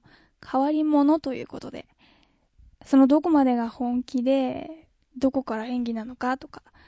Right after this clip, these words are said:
そういう均衡を取るのがとても楽しかったです。うん、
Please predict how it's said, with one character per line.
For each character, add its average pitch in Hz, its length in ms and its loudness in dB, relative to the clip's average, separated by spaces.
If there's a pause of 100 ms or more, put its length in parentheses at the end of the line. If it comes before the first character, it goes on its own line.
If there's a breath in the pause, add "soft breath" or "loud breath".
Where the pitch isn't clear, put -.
(520 soft breath)
そ - 140 -8
う 302 40 0
い 285 240 0
う 285 120 -8
均 311 240 -4
衡 294 300 -4
を 277 100 -6
取 294 180 -2
る 254 60 -2
の 247 100 -10
が 262 160 -14 (420 soft breath)
と 254 100 -14
て 262 100 -4
も 247 140 -2
楽 262 240 -4
し - 80 -10
か - 100 -18
っ - 40 -18
た - 100 -16
で - 140 -14
す。 - 300 -20 (1800)
う - 40 -18
ん、 247 240 -20